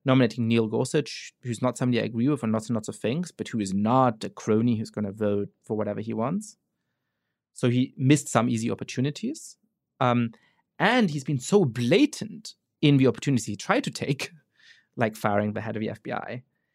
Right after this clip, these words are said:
that it's created a counter reaction. And you take those two things together, and I think that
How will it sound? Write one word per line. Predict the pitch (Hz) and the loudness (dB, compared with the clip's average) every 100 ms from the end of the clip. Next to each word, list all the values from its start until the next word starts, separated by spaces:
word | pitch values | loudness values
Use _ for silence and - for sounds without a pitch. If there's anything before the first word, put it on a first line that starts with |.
| _ _ - | _ _ -6
that | 120 113 | -2 -2
it's | - | -4
created | - 120 110 110 - | -4 2 2 0 -8
a | |
counter | - 110 110 - | -12 -12 -12 -14
reaction. | - - _ - | -18 -20 _ -8
And | 117 143 | -4 -2
you | |
take | 143 240 214 | 2 0 6
those | 196 | 4
two | 185 202 | 6 0
things | 185 147 | 0 -4
together, | 147 135 233 220 151 | -4 -2 0 2 2
and | - 123 | 2 0
I | 123 | -2
think | - 147 139 - | -2 0 0 0
that | 120 110 | -2 -2